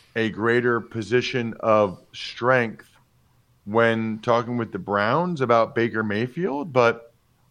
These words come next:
I don't know, man. Now they got Geno Smith. They have Drew Lock. Maybe they draft somebody.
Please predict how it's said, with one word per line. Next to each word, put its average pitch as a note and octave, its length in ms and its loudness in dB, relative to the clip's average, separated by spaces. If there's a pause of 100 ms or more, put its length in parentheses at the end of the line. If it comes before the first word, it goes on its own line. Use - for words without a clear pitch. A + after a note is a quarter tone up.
I C3 200 4
don't F#3+ 160 2
know, G#3 160 4
man. C#3 320 2
Now C3+ 180 4
they D3+ 140 0
got E3 260 2
Geno C3+ 300 0
Smith. F#3 580 -2 (580)
They G#2+ 160 2
have C3 360 2
Drew C#3+ 260 0
Lock. C3+ 480 2 (480)
Maybe C3 240 2
they D#3 160 2
draft B2 400 2
somebody. F#3+ 540 0